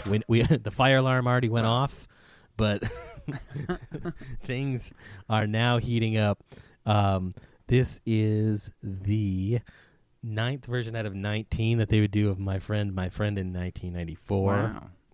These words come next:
Speaker 1: This is the
Speaker 2: That's
Speaker 1: beginning.
Speaker 2: rarer than I was expecting.
Speaker 1: Yeah, right? It wasn't as often played, uh, as a lot of the other ones. Uh, although, again, yeah, nineteen would be astronomical now, but not for then.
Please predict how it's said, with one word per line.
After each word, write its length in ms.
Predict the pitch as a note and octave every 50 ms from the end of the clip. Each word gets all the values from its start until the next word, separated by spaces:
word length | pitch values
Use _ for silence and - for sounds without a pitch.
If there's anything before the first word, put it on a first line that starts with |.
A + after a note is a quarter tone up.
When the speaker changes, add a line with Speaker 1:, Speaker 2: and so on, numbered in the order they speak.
| _ _ _ _ _ - - - - - - - - - _ _ _
Speaker 1:
This 180 | - B2 - -
is 120 | C#3 A#2
the 140 | G#2+ B2 A#2
Speaker 2:
That's 240 | G#2 G#2+ A2+ A#2+ B2
Speaker 1:
beginning. 200 | - A#2+ B2 C3
Speaker 2:
rarer 260 | C3 B2 B2 A#2+ A2+ G2
than 120 | F2+ F2
I 100 | F2 F2
was 120 | F2+ E2
expecting. 540 | F2 E2+ - - - F#2 F#2+ - - F#2 F#2 - _ _ - - - - - - - - _ _ _ _
Speaker 1:
Yeah, 400 | - A#2 D#3+ G3 A#3+ C#4 A#3 C#3+ G2+
right? 260 | G2 B2 D#3 G3+ A3+
It 240 | E3 A#2 - - -
wasn't 260 | C#3 C#3+ D3+ D#3 D3
as 320 | - A2+ A#2 A2 - - - -
often 380 | A#2 A#2+ C3+ C#3+ C3 C3+ A#2+ G#2
played, 320 | - G#2+ G#2+ G#2+ A2+ A2 -
uh, 360 | A2 A2 A2 G#2+ G#2 G2+ G#2 E2+
as 200 | G2 G#2 G2+ G2+
a 40 | G2+
lot 180 | G#2 A2+ A2+
of 60 | G#2+
the 120 | G2 G2 G#2+
other 180 | A#2+ A#2+ G#2
ones. 420 | F#2+ F#2+ F#2+ F#2+ F#2+ - - - - -
Uh, 180 | - G2 F#2 F2
although, 180 | - F#2 F#2 G2+
again, 280 | F#2+ F#2+ F#2 G#2 G#2 G2
yeah, 100 | F#2 F2+
nineteen 420 | F2 F2+ F#2+ F#2+ - - G2+ F#2
would 120 | F#2 F2+ E2+
be 100 | F#2 F2+
astronomical 680 | F2 F#2 F2+ - - F#2 F2+ F2+ F2 F2+ - - E2+
now, 240 | E2+ F#2+ G2+ F#2+ E2+
but 120 | D#2+ E2
not 160 | F2 F2+ F2+
for 100 | - F2
then. 240 | D#2+ G2 G2 E2 E2+